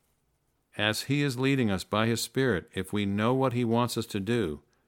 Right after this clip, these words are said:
and do not do it, then it is sin. We are resisting the Holy Spirit.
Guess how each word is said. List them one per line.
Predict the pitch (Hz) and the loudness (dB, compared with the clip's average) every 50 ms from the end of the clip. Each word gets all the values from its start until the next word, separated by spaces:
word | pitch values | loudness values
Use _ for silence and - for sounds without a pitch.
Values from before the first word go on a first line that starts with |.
| _ _ - | _ _ -10
and | - 92 85 | -8 -6 -4
do | 95 92 | -2 -2
not | 92 98 104 113 117 113 - | 0 2 2 2 0 0 0
do | 113 120 117 | 0 0 0
it, | 92 - - _ _ _ _ _ _ _ _ - | -2 -4 -6 _ _ _ _ _ _ _ _ -10
then | - - 104 110 | -4 -2 0 0
it | 117 113 101 | 2 2 0
is | 95 85 | 0 -2
sin. | - - - - 123 131 120 90 67 - - _ _ _ _ _ _ _ _ _ _ _ _ _ _ _ _ _ _ - | -2 -4 -2 0 0 0 0 -2 -6 -10 -14 _ _ _ _ _ _ _ _ _ _ _ _ _ _ _ _ _ _ -2
We | 101 110 | 0 2
are | 110 104 101 | 2 2 2
resisting | 95 92 87 87 98 120 139 135 - 98 90 87 85 - | 0 -2 -2 0 2 2 0 0 -2 -2 -4 -4 -4 -6
the | - - 85 | -8 -6 -4
Holy | 104 98 92 95 | -2 -2 -2 -2
Spirit. | - - - - 104 104 87 - | -2 -4 -2 -2 -2 -2 -4 -6